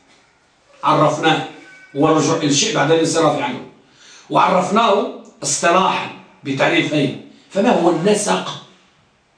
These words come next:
عطف النسق، ها، النسق بمعنى المنسوق.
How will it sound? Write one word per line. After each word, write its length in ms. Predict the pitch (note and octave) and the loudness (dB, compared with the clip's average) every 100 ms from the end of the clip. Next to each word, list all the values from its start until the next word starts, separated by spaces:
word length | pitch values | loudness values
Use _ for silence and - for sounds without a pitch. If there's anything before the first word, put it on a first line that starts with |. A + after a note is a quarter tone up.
| _ _ _ _ _ _ _ - | _ _ _ _ _ _ _ -2
عطف 480 | F#3+ G3 - - G#3 | 0 0 -4 -8 0
النسق، 540 | A3 G#3 F#3 A#2+ C#3+ - - - - | 4 4 4 0 -6 -10 -20 -18 -2
ها، 300 | F3 C#3+ - - - _ - - - | -2 0 -4 -12 -20 _ -20 -20 -4
النسق 560 | G#3+ A3+ A3+ - D4 - | 2 2 2 2 -2 0
بمعنى 420 | G#3+ G#3+ A#3+ B3 | 0 2 2 2
المنسوق. 760 | A#3+ A#3+ G#3+ - C#4 C#4+ - | 2 0 0 2 2 2 0